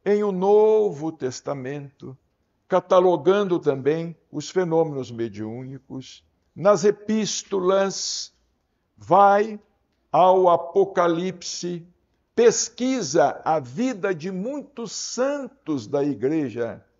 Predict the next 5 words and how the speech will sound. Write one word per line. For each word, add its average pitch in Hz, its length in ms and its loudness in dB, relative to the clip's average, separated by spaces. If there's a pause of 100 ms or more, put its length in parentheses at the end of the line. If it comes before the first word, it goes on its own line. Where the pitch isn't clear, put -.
(400)
Católica, 143 960 -4 (680)
como 254 240 2
fez 226 440 0
Clóvis 214 840 4
Tavares 127 1120 -2